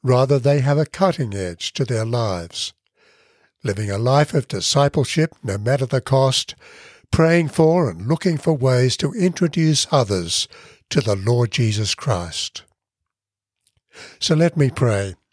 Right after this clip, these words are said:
Lord God, you know us to be set in the midst of so many great dangers that by reason of the frailty of our nature,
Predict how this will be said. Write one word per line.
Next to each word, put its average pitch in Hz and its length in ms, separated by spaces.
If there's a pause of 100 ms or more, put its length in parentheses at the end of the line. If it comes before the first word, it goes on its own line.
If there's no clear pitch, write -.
(840)
Lord 147 300
God, 98 420 (540)
you 175 240
know 139 260
us - 540
to - 80
be 101 180
set 147 400
in 107 120
the 90 100
midst 123 440
of 110 140
so 160 260
many 139 340
great 123 420
dangers 101 720 (680)
that - 220
by 151 180
reason 147 540
of 147 100
the 92 140
frailty 143 560
of 131 120
our 120 200
nature, 110 600